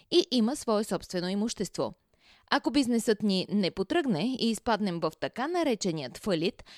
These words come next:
нашите кредитори няма да имат право да предявят претенции спрямо личното ни имущество. Те могат да се удовлетворят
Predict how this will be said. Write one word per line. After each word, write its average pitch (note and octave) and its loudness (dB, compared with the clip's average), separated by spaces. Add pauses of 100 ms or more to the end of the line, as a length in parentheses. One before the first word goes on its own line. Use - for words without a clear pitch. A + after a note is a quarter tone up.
(220)
нашите E4+ 2
кредитори F3 0
няма C4 0
да G3+ 0
имат F3 -2
право F3 0
да A#3+ 2
предявят A#3+ -2
претенции A#3+ -2
спрямо F3+ -2
личното F#3 -2
ни G3+ 2
имущество. G#3+ 0 (480)
Те C4+ 4
могат F#3+ 2
да F3 0
се E3+ -2
удовлетворят G3+ -2